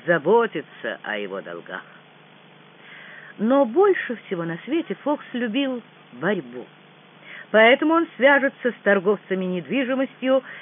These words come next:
и продаст дом. И что потом? Он доверится судьбе, которая пока что серьезно его не подводила. Коалиционное правительство распалось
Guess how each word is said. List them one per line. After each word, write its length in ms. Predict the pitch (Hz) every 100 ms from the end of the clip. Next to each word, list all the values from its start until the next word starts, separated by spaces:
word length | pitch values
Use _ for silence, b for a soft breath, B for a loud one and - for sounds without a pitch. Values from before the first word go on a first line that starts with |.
| B
и 140 | 214 269
продаст 500 | 247 254 262 339 - - - - - -
дом. 400 | 160 147 151 151 - - - - -
И 100 | 131 123
что 220 | - 110
потом? 460 | 101 - 101 214 - - - - - - - B B B
Он 240 | - 208 190
доверится 600 | 202 196 208 190 - 185 -
судьбе, 500 | 202 160 165 254 226
которая 440 | 165 147 143 143
пока 280 | 135 131 151
что 200 | - 143 -
серьезно 600 | 143 135 156 175 151 147
его 500 | 147 127 147 160 143 B B B -
не 180 | 120 131
подводила. 680 | 117 104 95 92 - 277 208 - _ - - - - - - B B B B B B -
Коалиционное 800 | 311 339 370 392 403 381 339
правительство 640 | - 277 311 320 269 - 254
распалось 640 | 233 226 - 302 311 294